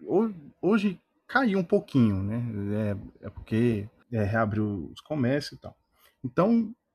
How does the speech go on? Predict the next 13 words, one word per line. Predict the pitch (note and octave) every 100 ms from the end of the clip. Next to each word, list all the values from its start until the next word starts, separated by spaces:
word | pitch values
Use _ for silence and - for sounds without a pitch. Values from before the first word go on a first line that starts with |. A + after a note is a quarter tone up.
| _
isso | E3+ F3 - A3 G#3 F3 A#2+ - _ -
é |
de | B2+ F3
fato | - A#2+ - - _ _ _ _
importante, | D3 - - - D#3 E3 -
cara. | - G#2 F2+ F2 -
Hoje, | G#2+ A#2+ B2 B2 A2+ G#2 G#2 - _ -
é, | G2+ G2+ G2 F#2+ E2+ - _ -
é, | F#2+ G2 - - -
hoje | A2+ A2+ A2+
a | A2
tecnologia | G#2+ A2 A2+ A2 G2+ G#2 A#2 C3 _ _
no, | F#2+ G#2 G#2+ G#2 G2 F#2+ E2